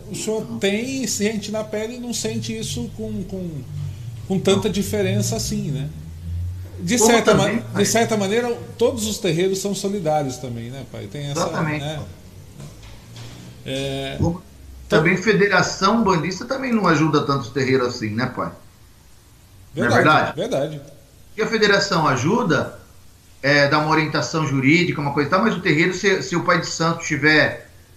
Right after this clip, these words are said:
Speaker 2: sabedoria, ele vai atrás e consegue fazer tudo pro terreiro dele, não precisa ser federado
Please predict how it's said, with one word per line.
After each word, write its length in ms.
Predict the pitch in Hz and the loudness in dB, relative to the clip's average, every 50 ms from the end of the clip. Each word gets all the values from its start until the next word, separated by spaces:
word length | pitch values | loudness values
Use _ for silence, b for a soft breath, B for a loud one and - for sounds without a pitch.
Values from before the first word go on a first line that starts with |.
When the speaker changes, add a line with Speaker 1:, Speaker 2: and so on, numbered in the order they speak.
| - - - | -20 -20 -8
Speaker 2:
sabedoria, 580 | - - 151 139 151 143 151 139 135 127 139 165 | -4 -2 0 0 2 4 4 4 6 6 6 6
ele 140 | 185 214 175 | 6 4 4
vai 180 | 175 190 180 | 4 4 4
atrás 320 | 151 143 135 135 139 135 170 | 4 2 2 0 -2 -2 -2
e 60 | 190 | -4
consegue 360 | 208 220 202 - 220 202 - | -4 -4 -2 -2 -4 -4 -4
fazer 340 | - 247 247 226 226 247 - | -4 -6 -4 -4 -6 -6 -6
tudo 280 | - - 285 196 - | -4 -4 -2 -2 -2
pro 140 | - 165 143 | -4 -2 2
terreiro 240 | 165 151 147 143 139 | 4 6 6 6 4
dele, 160 | 131 135 127 | 4 2 2
não 80 | 131 127 | 2 0
precisa 200 | - - 190 - | 0 -2 -4 -6
ser 80 | - - | -6 -2
federado 680 | - 220 202 160 156 143 120 110 98 95 82 - | 0 0 2 4 4 4 4 2 2 0 -2 -6